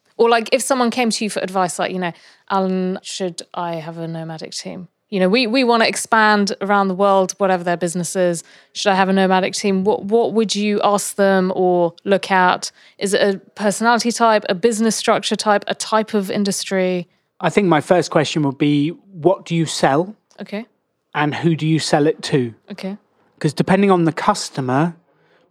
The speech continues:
Speaker 2: do you have to physically see your customer?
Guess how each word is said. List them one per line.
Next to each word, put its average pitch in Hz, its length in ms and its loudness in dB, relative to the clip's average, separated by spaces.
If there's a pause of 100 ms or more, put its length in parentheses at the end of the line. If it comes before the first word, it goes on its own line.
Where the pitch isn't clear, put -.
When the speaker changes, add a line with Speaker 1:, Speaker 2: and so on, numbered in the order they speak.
(260)
Speaker 2:
do 175 120 -4
you 170 120 4
have 180 280 0
to - 100 -10
physically 165 540 -2
see - 220 -2
your 208 240 2
customer? 190 840 0